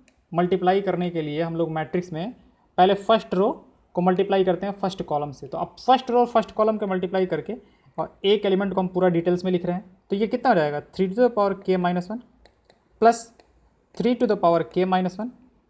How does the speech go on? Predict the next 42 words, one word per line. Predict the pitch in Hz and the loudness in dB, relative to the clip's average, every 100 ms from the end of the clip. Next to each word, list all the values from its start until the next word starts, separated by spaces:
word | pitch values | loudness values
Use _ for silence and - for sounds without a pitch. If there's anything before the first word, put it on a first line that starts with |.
| _ _ _ _ _ _ | _ _ _ _ _ _
और | 165 | -6
प्लस | - 208 202 | -2 -2 -2
कितना? | - 180 | -4 -6
थ्री | 190 165 | -8 -8
to | 170 | -4
the | 175 175 | -4 -2
power | 170 180 | -6 -6
k | - 160 | -6 -4
minus | 151 147 135 | -4 -8 -12
one। | 131 - _ _ _ _ | -16 -18 _ _ _ _
ये | 165 | -4
पहले | 165 170 | -2 0
वाले | 175 165 | 2 0
को | 170 | -2
मल्टीप्लाई | 165 156 - 165 | -4 -6 -4 -4
किया | 165 156 | -2 -4
जाएगा, | 151 165 | -4 -6
तो | 160 | -10
पहले | - 151 160 | -10 -6 -4
वाले | 160 | -6
से | 151 | -6
वन | 151 156 | -8 -10
से, | 156 160 | -8 -8
वन | 151 | -8
से, | 143 151 | -10 -12
वन | 143 | -12
से | 139 151 | -10 -12
किया | - 147 | -8 -8
जाएगा, | 143 151 | -6 -6
तो | 165 | -6
ऐसा | 160 190 | -4 -4
बनेगा | 190 196 190 | -2 -2 -2
हमारे | 185 | -2
पास। | 180 180 - _ _ _ _ - | -4 -6 -10 _ _ _ _ 0
तो | 226 | 2
three | 220 220 | 2 2
to | 254 | 2
the | |
power | 247 247 | 6 4
k | 240 226 226 | 6 2 2
plus | 226 220 | 0 -2
one, | 233 | -4